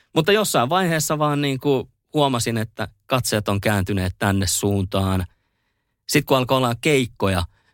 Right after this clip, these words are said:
mähän on tehnyt D J-työtä niinku paljon pitempään kuin nyt tän, tän niinku periaatteessa tän retroperiodin. Niin sitten kun palasi D J-hommiin ja sit siellä näki, että ihmiset tulee niinku puhuttelemaan nimenomaan perjantai-illan juontajaa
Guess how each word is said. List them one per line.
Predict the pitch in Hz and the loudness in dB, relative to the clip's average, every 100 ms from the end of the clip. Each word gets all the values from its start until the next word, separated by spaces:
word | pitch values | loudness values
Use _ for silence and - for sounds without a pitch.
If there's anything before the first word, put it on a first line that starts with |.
| - | -4
mähän | 110 113 | 2 2
on | 104 | 2
tehnyt | 117 117 | 0 2
D | 120 113 | 0 0
J-työtä | 104 98 - 98 90 95 | 0 -2 -2 -2 -2 -4
niinku | 92 95 87 - | -4 -4 -6 -2
paljon | 104 95 | 0 0
pitempään | 107 101 92 87 90 | 0 0 0 0 -2
kuin | 90 | -2
nyt | 87 - | -4 -4
tän, | 95 90 - _ _ - | -4 -4 -4 _ _ -8
tän | 98 101 | -4 -4
niinku | 101 - | -6 -4
periaatteessa | 101 90 - 98 - | 0 0 -2 -6 -2
tän | 98 98 | -2 0
retroperiodin. | 123 127 110 104 - 101 101 90 85 87 90 - _ _ - - - - _ | 0 0 0 -2 0 0 2 0 0 -2 -4 -6 _ _ -20 -20 -20 -20 _
Niin | 113 110 110 | 0 2 2
sitten | - 143 135 | 0 0 0
kun | 127 127 123 | 2 0 2
palasi | 139 131 117 | 0 0 0
D | 151 135 | 0 0
J-hommiin | 117 110 131 120 110 104 98 - | 0 2 2 0 -2 -4 -6 -8
ja | 82 95 | -10 -8
sit | 120 | -6
siellä | - 139 113 | -2 0 0
näki, | 101 95 92 | -2 -2 -2
että | 90 - | -2 -2
ihmiset | 101 104 95 95 | -2 -2 -4 -6
tulee | 101 98 98 98 | -6 -4 -2 -2
niinku | 95 92 95 87 82 - _ _ _ _ - | -4 -4 -4 -4 -6 -10 _ _ _ _ -6
puhuttelemaan | 104 101 - 101 101 101 | -4 -2 -2 0 0 2
nimenomaan | 101 98 95 98 98 | 2 2 0 0 0
perjantai-illan | 98 110 104 92 95 87 101 101 110 | 2 2 2 2 0 2 2 2 2
juontajaa | 135 98 87 64 52 52 | 2 2 -4 -10 -10 -14